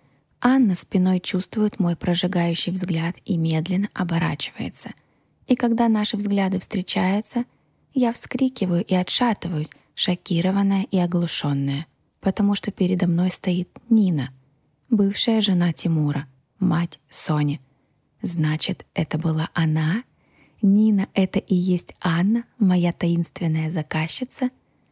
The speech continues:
Она называлась Анной, но при этом ясно дала понять, что это имя вымышленное. «Моему мужу нужен наследник». Так она тогда сказала.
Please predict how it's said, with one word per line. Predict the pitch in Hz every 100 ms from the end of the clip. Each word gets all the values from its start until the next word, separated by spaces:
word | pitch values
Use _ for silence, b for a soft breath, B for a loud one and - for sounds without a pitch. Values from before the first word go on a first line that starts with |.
| _ _ _ _
Она | 285 262 254
называлась | 254 254 240 247 - -
Анной, | 294 285 196
но | 165 165
при | 156 175
этом | 175 170 180
ясно | 175 180 - 202
дала | 190 190
понять, | 190 196 180 185
что | - -
это | 185 180 202
имя | - 185 185 180
вымышленное. | 180 247 226 - - 160 151 147 - _ _ _ _ _ _ _ _
«Моему | 247 240 233 226
мужу | 226 233 226 220
нужен | 208 214 208
наследник». | 196 196 - 220 202 190 135 - _ _ _ _ _ _ _ -
Так | 302 262
она | 185 170 165
тогда | 165 165
сказала. | 165 - 180 175 165 170